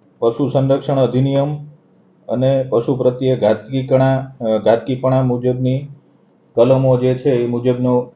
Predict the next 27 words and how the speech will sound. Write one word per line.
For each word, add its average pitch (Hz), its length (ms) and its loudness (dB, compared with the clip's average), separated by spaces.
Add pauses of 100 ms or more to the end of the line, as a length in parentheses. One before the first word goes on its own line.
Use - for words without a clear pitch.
(240)
વાઘોડિયા 120 380 2
પોલીસ 120 200 -2
સ્ટેશનમાં 120 400 -4
ગુનો 120 200 0
રજીસ્ટર 120 440 4
કરી 127 280 4 (520)
અને 110 120 -4
કાયદેસર 120 460 2
કાર્યવાહી 120 400 2
હાથ 101 260 0
ધરવામાં 120 380 2
આવેલ. 127 200 6 (680)
ત્યારબાદ 127 520 4 (400)
જે 120 160 2 (280)
ત્યાંથી 123 380 -4 (360)
માંસ 123 380 2
મળી 135 260 2
આવેલ 131 300 6
તેનું 127 320 -2 (140)
સુરત 123 340 0
એફ 123 180 2
એસ 120 140 -2
એલ 123 140 -2
ખાતે 120 380 -4
મોકલી 117 380 -4
પરીક્ષણ 120 460 -4
કરાવતા 127 500 4